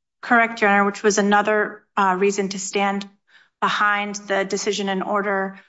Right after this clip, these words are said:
before this court, um, which is under Right Line. I'll have, I'll note that the employer has, from the very beginning, in its very first brief,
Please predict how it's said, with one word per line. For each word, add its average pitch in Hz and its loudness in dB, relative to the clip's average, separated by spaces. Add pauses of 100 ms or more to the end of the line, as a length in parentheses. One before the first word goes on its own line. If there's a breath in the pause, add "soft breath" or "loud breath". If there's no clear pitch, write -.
(180)
before 190 0
this 190 -4
court, 240 -2
um, 196 0
which 208 -4
is 202 -6
under 196 -2
Right 190 -2
Line. 190 -2
I'll 214 0
have, 202 -4
I'll 208 2
note 202 -2
that 196 -6
the 190 -6 (100)
employer 202 -4
has, 196 -4
from 220 -2
the 202 -2
very 202 0
beginning, 202 -6 (280 loud breath)
in 202 0
its 190 -4
very 214 2
first 202 -6
brief, 196 -2